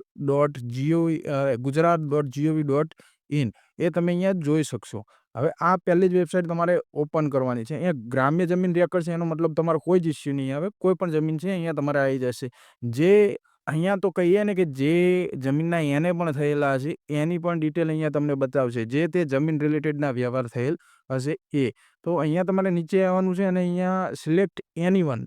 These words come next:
એટલે અહીંયા જે તે છે, અહીંયા ઓપ્શન આવશે ઈ ચાવડી.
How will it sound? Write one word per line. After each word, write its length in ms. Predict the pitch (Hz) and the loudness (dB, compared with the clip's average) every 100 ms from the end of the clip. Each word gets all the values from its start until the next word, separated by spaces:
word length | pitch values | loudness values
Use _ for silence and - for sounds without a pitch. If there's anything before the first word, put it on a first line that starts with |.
| - | -8
એટલે 200 | 143 160 | -2 0
અહીંયા 400 | 160 165 170 170 | 0 0 0 0
જે 220 | 147 156 | 0 -2
તે 180 | 160 165 | 0 0
છે, 60 | 165 | 0
અહીંયા 360 | 175 151 156 147 _ _ _ _ 160 | 0 -2 -2 -6 _ _ _ _ -2
ઓપ્શન 260 | 143 156 143 | 0 0 -2
આવશે 240 | 139 143 - - | -2 -4 -10 -6
ઈ 180 | 160 139 | -4 -2
ચાવડી. 420 | 123 104 101 | -2 -4 -6